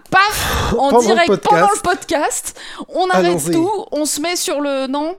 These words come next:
Speaker 1: Tu veux pas ?
Speaker 2: Euh, pendant le podcast, vraiment, là, maintenant.
Speaker 1: <laughs>
Speaker 2: Euh,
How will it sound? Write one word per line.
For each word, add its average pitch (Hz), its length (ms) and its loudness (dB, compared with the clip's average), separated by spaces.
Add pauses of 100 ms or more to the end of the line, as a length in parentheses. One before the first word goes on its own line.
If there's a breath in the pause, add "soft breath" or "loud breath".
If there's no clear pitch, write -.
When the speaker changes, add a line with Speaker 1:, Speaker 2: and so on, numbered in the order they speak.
(260)
Speaker 1:
Tu 269 80 -10
veux 247 100 -4
pas ? 269 320 -6
Speaker 2:
Euh, 120 500 -2 (100)
pendant 180 280 2
le 190 60 -6
podcast, 156 360 -6
vraiment, 165 340 0
là, 175 300 0
maintenant. 151 500 -4
Speaker 1:
<laughs> - 60 -16 (420)
Speaker 2:
Euh, 107 280 -4